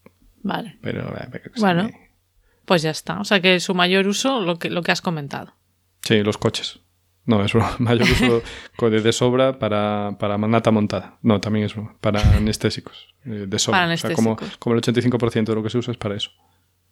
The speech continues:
Speaker 2: Y luego, pues
Speaker 1: Ujú.
Speaker 2: eso, también para la industria de semiconductores, para crear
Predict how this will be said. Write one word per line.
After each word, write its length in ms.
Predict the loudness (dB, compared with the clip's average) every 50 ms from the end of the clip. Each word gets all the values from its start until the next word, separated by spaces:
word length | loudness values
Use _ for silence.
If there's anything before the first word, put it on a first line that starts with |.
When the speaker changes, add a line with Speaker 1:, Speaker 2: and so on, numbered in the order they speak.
| _ _ 0
Speaker 2:
Y 120 | 2 4 6
luego, 180 | 6 6 4
pues 140 | 4 2 0
Speaker 1:
Ujú. 80 | 0 -2
Speaker 2:
eso, 120 | -6 -8 -2
también 260 | 2 4 4 4 4
para 220 | 2 0 0 0 0
la 160 | 0 0 0
industria 640 | 0 2 2 2 0 0 -2 -2 0 0 0 -4 -6 -10 -20 -20 -20 -14 _
de 100 | -2 -2
semiconductores, 680 | 0 2 0 0 0 0 -2 -2 0 0 0 0 0 0
para 180 | 0 -2 0 0
crear 320 | 2 4 4 4 4 0